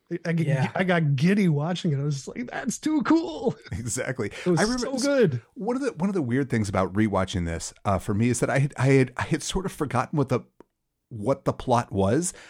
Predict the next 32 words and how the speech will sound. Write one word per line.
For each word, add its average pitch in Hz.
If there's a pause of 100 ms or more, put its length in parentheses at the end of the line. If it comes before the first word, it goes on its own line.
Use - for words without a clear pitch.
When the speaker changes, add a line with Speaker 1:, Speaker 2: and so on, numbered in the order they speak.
Speaker 3:
I 143
know 165
that's 170
an 131
insane 120
thing 139
to 113
say. 143
Like, 135
I 135
had 127
forgotten 139
how 139
much 120
of 113
it 101
is 92
just 123
them 113
running 117
away 107
from 98
dinosaurs 92
and 95
trying 104
to, 101
like, 95
survive 101
for, 113
like, 101
a 104
night, 92